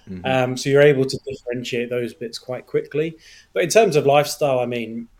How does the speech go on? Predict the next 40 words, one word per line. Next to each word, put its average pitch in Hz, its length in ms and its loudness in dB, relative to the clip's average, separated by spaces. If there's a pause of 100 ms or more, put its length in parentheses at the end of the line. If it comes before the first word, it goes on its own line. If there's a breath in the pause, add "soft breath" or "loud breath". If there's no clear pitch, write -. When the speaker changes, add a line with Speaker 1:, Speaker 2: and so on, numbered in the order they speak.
(1120)
Speaker 2:
jumped 131 280 0
straight 127 260 0
into 120 220 -8
the - 40 -8
sports 131 420 -4
teams 127 400 -6
and 110 340 -12 (140)
definitely 135 380 0
went 123 160 -2
out 123 240 -6
with 120 120 -10
a 117 40 -8
social 156 380 -2
aspect - 460 -4
and, 120 180 -8
and 113 240 -14
got - 180 -4
a 110 40 -14
good 127 260 -4 (440 loud breath)
kind 123 160 -6
of 110 60 -8
uni 120 280 -6
life 117 280 -6
balance. 123 440 -8
And 110 240 -12 (720 loud breath)
towards 165 400 4
the 139 160 4
end, 147 220 2
it 135 60 0
gets - 380 -2
a 139 60 -6
bit 147 220 -2
of 139 100 -6
a 147 60 -4
drag. 139 380 -4
You 117 60 -10
think 117 280 -8
my 113 100 -8
mates 120 400 -6
are 113 240 -6